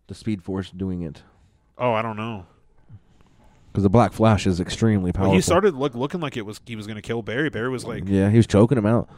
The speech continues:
Speaker 2: Yeah,
Speaker 1: But
Speaker 2: and his body was turning black. And
Speaker 1: Yeah, but even so, Snart was a, just a,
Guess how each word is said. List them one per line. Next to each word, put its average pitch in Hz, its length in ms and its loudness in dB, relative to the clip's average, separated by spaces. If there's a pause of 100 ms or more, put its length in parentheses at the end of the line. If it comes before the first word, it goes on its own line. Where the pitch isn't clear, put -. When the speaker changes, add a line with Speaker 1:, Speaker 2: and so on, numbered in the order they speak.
(220)
Speaker 2:
Yeah, 117 100 -2
Speaker 1:
But 123 100 6
Speaker 2:
and 135 120 -4
his 110 240 -12 (420)
body 117 280 -6
was 120 120 -10
turning 110 320 -20
black. 98 480 -16
And 104 240 -20
Speaker 1:
Yeah, 147 140 4
but 117 140 4
even 123 180 2
so, 147 260 8
Snart 113 460 2
was 107 160 4
a, 110 80 2
just 101 200 4
a, 101 160 4